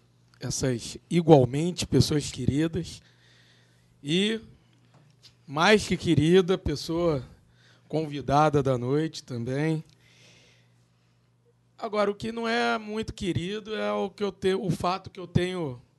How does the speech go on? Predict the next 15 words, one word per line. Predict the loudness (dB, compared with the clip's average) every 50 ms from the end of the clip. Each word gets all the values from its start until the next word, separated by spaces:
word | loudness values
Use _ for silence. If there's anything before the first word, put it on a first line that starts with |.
| _ _ _ _ _ _ _ _ _ _ _ _ _ _
pra | _ 0 0 2 -2 0 0 0 -2 -4 -8 -14 -20 -20 _ _ _ _ _ _ _ _ _ _
trazer | -4 -2 -2 -2 0 0 0 0
aqui | 0 -2 -4
como | -8 -8 -8 -10 -8 -8 -6 -6
abertura | -4 -2 -2 -4 -4 -4 -2 -2 2 4 4 4 4 2 -2 -4 -10 _ _ _ _ _ _ _ _
do | -16 -14
programa. | -8 -2 -2 -2 -2 -2 -4 -2 -2 -2 -2 -4 -4 -8 -8 -10 -16 _ _ _ _ _ _ _ _ _ _ _ _ _ _
É, | -12 -10 -8 -8 -8 -10 -12 -16 -20 _ _ -18 -14
não | -14 -12 -8 -8
é | -8 -8
nada | -8 -12 -12 -4 0 0 2 2 0 -4
querido, | -4 -6 -8 -6 -4 -4 -4 -4 -4 -2 -2
é, | -2 -2 -2 -4 -8
é, | -8 -8 -8 -8 -8 -10
é, | -10 -8 -8 -8 -10